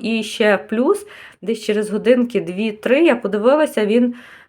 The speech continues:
прямо такі дирочки утворились на повіці, він в мене повністю зліз.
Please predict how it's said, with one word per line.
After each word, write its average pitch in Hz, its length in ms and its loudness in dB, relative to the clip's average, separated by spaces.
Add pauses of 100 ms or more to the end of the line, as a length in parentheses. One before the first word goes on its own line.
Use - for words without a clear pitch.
(100)
прямо 220 360 -4
такі 233 340 -2
дирочки 196 540 0
утворились 185 580 -2
на 196 80 -4
повіці, 240 680 -2
він 202 200 -2
в 202 40 2
мене 185 220 -2
повністю 185 540 -4
зліз. 233 440 -4